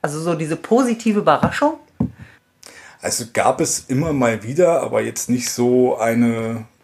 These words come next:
Speaker 2: wo du sagst, das haut mich jetzt
Speaker 1: Okay.
Speaker 2: so richtig vom Hocker halt, ne?
Speaker 1: <laughs>
Speaker 2: Also meistens sind's, sind's die ganz Jungen oder auch die
Speaker 1: Mhm.
Speaker 2: Auszubildenden, die einen am meisten, <laughs> äh, überraschen.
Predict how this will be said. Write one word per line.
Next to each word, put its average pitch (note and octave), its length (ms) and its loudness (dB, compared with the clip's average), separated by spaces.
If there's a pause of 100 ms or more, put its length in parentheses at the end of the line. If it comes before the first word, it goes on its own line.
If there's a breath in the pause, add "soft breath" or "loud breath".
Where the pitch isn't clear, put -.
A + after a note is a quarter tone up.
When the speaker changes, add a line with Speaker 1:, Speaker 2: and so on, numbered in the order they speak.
Speaker 2:
wo A2+ 100 -6
du G#2+ 200 -12
sagst, G#2+ 380 -4
das - 260 -10
haut G2+ 200 -4
mich A2 180 -8
jetzt - 720 -12 (180)
Speaker 1:
Okay. C#3+ 200 -8
Speaker 2:
so A#2 160 -8
richtig - 520 -12
vom A2+ 240 -2
Hocker A#2 300 2
halt, A3+ 340 0
ne? - 140 4
Speaker 1:
<laughs> D#3+ 40 2
Speaker 2:
Also A#2 240 -2 (280 loud breath)
meistens E3 380 2
sind's, D#3 300 -4
sind's C3+ 240 -4
die C3+ 100 -10
ganz C3+ 300 2
Jungen G3 420 2
oder C3+ 260 0
auch C3 140 -2
die C#3 120 -2
Speaker 1:
Mhm. C3 60 2
Speaker 2:
Auszubildenden, D#3+ 640 -4
die C#3+ 140 -2
einen B2+ 160 -2
am B2+ 100 -6
meisten, C3+ 640 -2
<laughs> - 40 -10
äh, C#3 260 0
überraschen. C#3+ 680 0